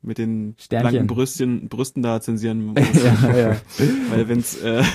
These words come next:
Speaker 1: <laughs> wenn's beim Bäcker in der Auslage liegt, wo die ganzen Kinder vorbeigehen, das ist okay, aber wenn ich das auf meinem iPad habe, dann ist das ganz schlimm.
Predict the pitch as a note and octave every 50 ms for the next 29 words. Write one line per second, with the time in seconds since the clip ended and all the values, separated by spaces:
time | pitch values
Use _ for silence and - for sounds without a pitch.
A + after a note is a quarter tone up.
0 | - G#2 - - - - C4 D4+ C#4+ A#3 D#3+ - A#2+ B2+ - - B2+ A#2+ A#2+ B2
1 | C3 - G3+ D#3 C#3 C#3+ C#3+ - G2+ C3 C3 A#2 G#2 A#2+ D3 - E3 D3+ D3+ D3
2 | D3 C#3+ C#3+ D3 D3+ - C3+ B2+ B2 A#2+ A#2+ A#2 A#2+ A#2 - C3+ D3+ D#3 D#3 D#3
3 | A#2 A#2+ A#2+ B2 B2+ B2+ B2 A#2+ A#2+ C3 C3+ - - C3 A#2 - - B2+ B2 C3+
4 | C#3 - A2 A2+ A#2 A2+ A2+ A2+ A#2 - - A#2 A2+ A#2 A2+ - A#2 A2 A2 A2
5 | A#2 - - A#2+ - B2 A2+ A2+ A2 A2 G#2+ G#2+ G#2+ A2 G#2+ - - - - -
6 | - G#2+ G#2+ - A2 A2+